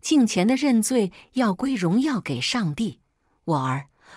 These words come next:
我劝你将荣耀归给耶和华以色列的上帝，在他面前认罪。”谦卑的认罪必然将荣耀归给上帝。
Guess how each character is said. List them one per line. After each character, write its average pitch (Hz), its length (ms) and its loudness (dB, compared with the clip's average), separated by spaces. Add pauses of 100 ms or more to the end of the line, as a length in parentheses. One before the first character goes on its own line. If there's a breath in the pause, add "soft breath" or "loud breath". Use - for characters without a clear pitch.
(140 loud breath)
我 180 120 4
劝 208 280 0
你 147 160 2
将 175 260 0
荣 170 260 0
耀 196 180 0
归 196 240 2
给 139 240 -4
耶 214 220 2
和 196 220 -2
华 156 280 -2
以 151 180 -4
色 196 220 -6
列 247 200 0
的 127 100 -6
上 131 320 -4
帝， 131 240 -6 (440 loud breath)
在 165 180 0
他 160 200 -6
面 151 200 0
前 127 260 -4
认 143 260 0
罪。” 131 300 -6 (720)
谦 214 320 2
卑 214 160 4
的 185 100 0
认 170 260 2
罪 151 280 0
必 190 200 0
然 143 320 0
将 165 240 -2
荣 156 280 -2
耀 185 180 0
归 175 260 0
给 127 180 -6
上 131 360 -4
帝。 151 200 -8